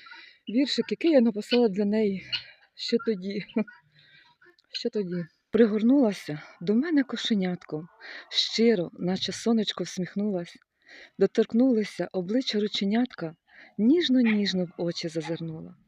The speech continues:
Я від щастя стала задихатись, серце міцно стислось, защеміло. Як тебе, рідненько, не кохати? Як без тебе жити, моя мила? Як весною промінь у віконце, так і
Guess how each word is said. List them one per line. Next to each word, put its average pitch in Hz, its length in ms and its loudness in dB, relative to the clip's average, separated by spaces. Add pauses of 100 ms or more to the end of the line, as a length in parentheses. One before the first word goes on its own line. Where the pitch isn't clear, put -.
(580)
Я 226 240 0
від 226 120 -4
щастя - 580 -6 (240)
стала 214 400 -6
задихатись, 170 720 -8 (460)
серце 208 480 -2
міцно 190 500 -6 (240)
стислось, - 800 -4 (160)
защеміло. 185 800 -4 (560)
Як 208 320 -2
тебе, 160 380 -8 (100)
рідненько, 175 500 -6
не 165 100 -6
кохати? 160 580 -16 (440)
Як 220 180 -4
без 214 220 -6
тебе 208 280 -4
жити, 175 540 -8 (220)
моя 156 180 -8
мила? 156 460 -12 (600)
Як 196 200 0
весною 196 560 -2 (120)
промінь 214 400 0
у - 60 -4
віконце, 190 600 -4 (500)
так - 260 -4
і 269 60 -2